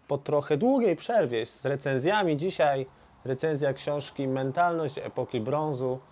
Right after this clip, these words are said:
którą napisał, e, Bronze Age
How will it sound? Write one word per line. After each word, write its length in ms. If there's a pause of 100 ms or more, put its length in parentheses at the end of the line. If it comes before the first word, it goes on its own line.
(340)
którą 220
napisał, 680 (420)
e, 360 (1080)
Bronze 580
Age 380